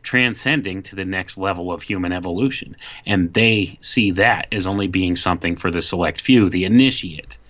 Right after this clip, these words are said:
uh, you know, the initiated, the, the, the ad-, the adept within these different secret society teachings. And that's the thing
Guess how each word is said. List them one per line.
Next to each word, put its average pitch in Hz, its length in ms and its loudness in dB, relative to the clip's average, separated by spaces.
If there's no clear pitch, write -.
uh, 80 260 -2
you 120 120 -2
know, 82 140 -2
the 101 120 0
initiated, 87 800 -2
the, 80 180 -10
the, 90 400 -6
the 110 200 -4
ad-, 104 360 -2
the 110 320 2
adept 110 720 -2
within 104 360 -2
these 95 200 0
different 98 300 -2
secret - 320 -6
society 82 480 -2
teachings. - 460 -6
And 90 200 2
that's 104 440 0
the 98 100 -6
thing 82 380 -8